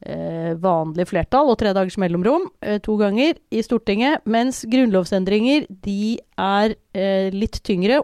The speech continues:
og krever et mellomliggende valg. Poenget med et sånt mellomliggende valg, det er jo at du og jeg, altså vanlige folk, det er vår tur nå, vi skal også gjennom stemmeseddelen kunne si hva vi mener om grunnlovsforslagene.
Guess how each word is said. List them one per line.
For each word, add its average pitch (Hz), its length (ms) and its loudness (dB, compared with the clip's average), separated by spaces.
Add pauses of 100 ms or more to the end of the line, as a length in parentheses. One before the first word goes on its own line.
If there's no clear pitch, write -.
og 214 220 0
krever 196 300 0
et 214 120 -6
mellomliggende 180 1040 -4
valg. 202 500 2 (680)
Poenget 196 280 0
med 214 120 0
et 214 40 -16
sånt 214 160 -4
mellomliggende 185 640 -2
valg, 240 300 2
det 240 100 2
er 202 160 4
jo 190 80 2
at 185 100 -4
du 180 180 0
og 190 80 4
jeg, 254 240 4
altså - 400 -4
vanlige 165 340 -4
folk, - 400 0
det 175 100 -4
er 170 40 -4
vår 165 180 -2
tur 170 160 -2
nå, 233 240 4 (500)
vi 208 300 -2
skal - 280 -4
også - 500 -2
gjennom 190 260 0
stemmeseddelen 185 680 -4
kunne 208 220 -4
si 196 360 -6
hva 175 180 0
vi 185 80 0
mener 185 500 0
om 190 100 0
grunnlovsforslagene. 175 960 0